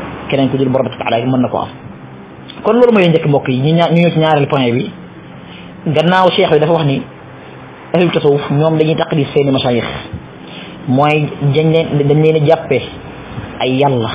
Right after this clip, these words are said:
dañ leen a jàppe ay, dañ leen, maanaam dañ leen a, dañ leen a jaamu, génn leen ci cadre doomi aadama, yéegal leen ci cadre al uluhiyya, par nekk boole ko ak mbokkaale ci ñeenti maanaa yi nga xam ne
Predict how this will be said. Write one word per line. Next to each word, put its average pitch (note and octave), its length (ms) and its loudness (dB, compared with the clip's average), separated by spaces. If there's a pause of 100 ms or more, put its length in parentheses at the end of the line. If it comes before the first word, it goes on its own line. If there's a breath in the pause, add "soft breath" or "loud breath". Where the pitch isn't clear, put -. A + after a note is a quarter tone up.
(500)
dañ B2 120 2
leen C#3 160 2
a C3 40 -2
jàppe C#3+ 200 2
ay, C#3+ 140 2
dañ D3 140 2
leen, D3 160 0
maanaam C#3+ 220 0
dañ D3 120 2
leen D#3 120 2
a, D3 200 0
dañ D3+ 120 2
leen D#3 180 2
a C#3+ 40 2
jaamu, D3+ 280 4 (1040 loud breath)
génn F#3+ 260 4
leen F3+ 120 2
ci E3+ 120 0
cadre D#3+ 320 2
doomi C#3 200 2
aadama, A#2+ 320 0 (140)
yéegal F3 400 4
leen E3 220 4
ci D#3 100 2
cadre D#3+ 320 4 (120)
al D3 140 2
uluhiyya, C#3 440 2 (640)
par - 160 0
nekk E3 180 2 (180)
boole E3+ 200 6
ko D#3 120 0
ak D3+ 140 0
mbokkaale C3+ 380 0 (120)
ci C#3 80 -2
ñeenti D#3 240 0
maanaa C#3 260 0
yi C#3+ 80 2
nga C#3+ 100 0
xam C3+ 180 -2
ne A#2 60 -2